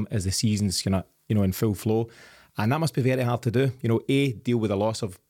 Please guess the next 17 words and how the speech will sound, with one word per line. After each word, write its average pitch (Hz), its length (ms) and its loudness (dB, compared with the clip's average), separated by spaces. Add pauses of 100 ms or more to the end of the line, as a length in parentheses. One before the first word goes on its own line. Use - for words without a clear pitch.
(140)
a - 40 -20 (200)
couple - 180 -4
of - 80 -8
key 117 160 0
players. 120 420 0
You 113 60 -2
know, 101 220 0 (100)
Christie 120 320 -2
could 135 240 -2
have 120 100 0
been 120 140 0
something 123 340 -2
under 123 180 0
Ange. 120 360 -2
We'll 101 140 0
never 95 200 2
know. 110 240 0